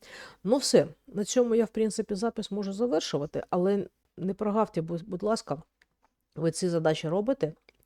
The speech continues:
і ви здаєте скріни сьогодні, щоб ви не затримувались, тому що буде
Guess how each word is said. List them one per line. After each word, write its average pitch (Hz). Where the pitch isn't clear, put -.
і 170
ви 185
здаєте 185
скріни 175
сьогодні, 165
щоб 151
ви 156
не 156
затримувались, 160
тому 160
що 160
буде 156